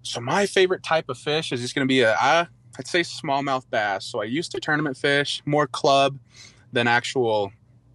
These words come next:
big giant circuits like B A S S or T B F and stuff like that. But I'd say smallmouth bass, man. That's what, we have a lot of trout, and so I kinda wanted to, my, my early years were all trout fishing. Kinda wanted to separate myself a little bit and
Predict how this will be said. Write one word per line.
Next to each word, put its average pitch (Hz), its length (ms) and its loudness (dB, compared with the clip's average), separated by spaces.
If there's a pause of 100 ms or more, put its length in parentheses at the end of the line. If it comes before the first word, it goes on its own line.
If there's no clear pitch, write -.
(800)
big 127 260 2
giant 123 320 -2
circuits 117 500 -2
like 110 140 -2
B 117 100 -2
A 110 180 2
S 107 140 0
S 107 280 0
or 104 60 -8
T 120 200 -4
B 110 180 0
F 107 220 2
and 117 80 -10
stuff 110 240 -2
like 104 180 -2
that. 107 380 2
But 95 180 -8 (600)
I'd 107 140 -2
say 147 140 2
smallmouth 135 580 0
bass, 113 320 0
man. 110 240 -4
That's 117 220 -6
what, 117 120 -6 (120)
we 123 120 -4
have 131 160 0
a 131 40 0
lot 131 180 2
of 127 60 -6
trout, 135 340 2
and 127 100 -18
so 123 100 -6
I 110 40 -6
kinda 139 260 -4
wanted 127 300 -2
to, 101 220 -2 (140)
my, 113 180 -4
my 127 160 2
early 147 280 2
years 139 260 0
were 127 100 2
all 117 100 0
trout 120 280 -2
fishing. 147 420 -8 (640)
Kinda 170 200 0
wanted 156 220 -2
to 131 80 0
separate 143 420 0
myself 135 420 -2
a - 40 -2
little 127 180 2
bit 131 240 0
and 107 240 -8